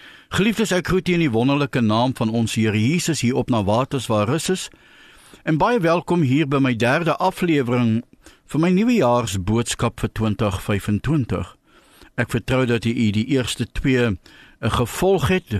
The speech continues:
waar ons in die eerste een gepraat het, van waar Paulus in Filippense drie vir ons, eh, uitdaag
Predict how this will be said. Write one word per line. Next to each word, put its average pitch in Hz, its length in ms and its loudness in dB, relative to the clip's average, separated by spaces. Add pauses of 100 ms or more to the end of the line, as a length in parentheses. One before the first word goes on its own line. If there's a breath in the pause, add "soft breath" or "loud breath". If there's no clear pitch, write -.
waar 110 180 2
ons 113 220 -2
in 113 80 2
die 117 160 0
eerste 139 320 -2
een 127 240 2 (340 loud breath)
gepraat 156 680 0
het, 196 240 -2 (520 loud breath)
van 104 540 0
waar 110 180 2
Paulus 135 420 0
in 120 120 -2
Filippense 123 600 -2
drie 135 380 0 (300 loud breath)
vir 117 240 -4
ons, 117 580 -2 (480 soft breath)
eh, 101 380 0
uitdaag 160 720 0